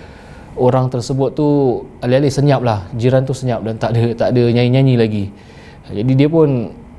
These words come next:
mengkaji dan bertanyakan kepada orang. Rupa-rupanya jiran tersebut, uh, telah masuk dalam satu lockup ataupun dalam satu penjara. Uh, Imam Hanafi pun tanyakanlah apa kesalahan yang dia buat. Uh, sebagai,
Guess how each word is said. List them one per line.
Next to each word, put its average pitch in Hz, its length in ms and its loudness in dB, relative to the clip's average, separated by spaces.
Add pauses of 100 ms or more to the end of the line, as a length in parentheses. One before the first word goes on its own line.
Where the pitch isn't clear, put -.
(240)
mengkaji 117 960 0
dan 113 160 -4
bertanyakan 123 480 0
kepada 117 160 2
orang. 101 480 2 (240)
Rupa-rupanya 117 1040 0 (160)
jiran 110 320 2
tersebut, 110 560 -2 (560)
uh, 165 240 -8
telah 104 320 0
masuk 107 240 -4
dalam 101 320 -2
satu 101 320 -2
lockup 98 320 -2 (240)
ataupun 104 400 -6
dalam 98 160 -2
satu 98 160 -2
penjara. 98 720 0 (240)
Uh, 85 100 -12
Imam 92 220 -8
Hanafi 101 400 0
pun 123 240 0 (240)
tanyakanlah 113 560 0
apa - 160 -8
kesalahan 107 480 0
yang - 20 -2
dia 104 80 0
buat. 113 380 2 (480)
Uh, 95 400 -2
sebagai, 113 720 -2